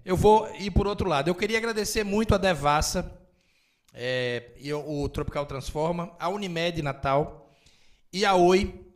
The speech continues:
através do Oi Futuro, pelo, pelo aporte, pelo suporte ao do Sol enquanto a gente ficou parado, né? A, a gente não pode deixar de agradecer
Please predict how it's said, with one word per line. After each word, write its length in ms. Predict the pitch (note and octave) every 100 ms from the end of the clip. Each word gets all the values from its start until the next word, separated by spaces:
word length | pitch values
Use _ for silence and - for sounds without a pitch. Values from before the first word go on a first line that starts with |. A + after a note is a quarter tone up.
| _
através 380 | D3 D#3 D3 D3+
do 120 | C#3+
Oi 120 | D3 D3+
Futuro, 560 | C#3 - E3+ F#3+ G3+ - - _ _ _ _ -
pelo, 1080 | F#3 G3+ G#3 G#3+ G#3 G3+ G3 F3+ D#3 C3+ - - _ _ -
pelo 240 | G#3+ A3
aporte, 720 | B3+ B3 - F#3+ F#3+ D#3+ E3
pelo 260 | - F3 F3
suporte 880 | - - - F#3 F3 F3+ - - - _ _ _ _ _
ao 240 | E3 G#3 G#3
do 140 | G3+
Sol 680 | - - D3+ D#3 F3 - - - _ _ _
enquanto 580 | F3+ F#3 F#3+ G#3+ A3 A3
a 40 |
gente 220 | F#3+ G#3+
ficou 240 | G#3 - F#3+
parado, 560 | G3 F3+ B2+ A2+ - - _ _ _ -
né? 380 | A#2+ C3 D#3+ -
A, 800 | A#2+ B2+ B2+ B2+ B2+ B2 B2 C3
a 80 | C3
gente 280 | C#3 D3 D3+
não 200 | F3+ G3+
pode 340 | E3+ F3 E3+
deixar 380 | D#3+ D3+ D#3+ D3
de 100 | C#3+
agradecer 920 | C#3+ C#3+ C#3+ B2+ C3+ C3+ C3 B2 -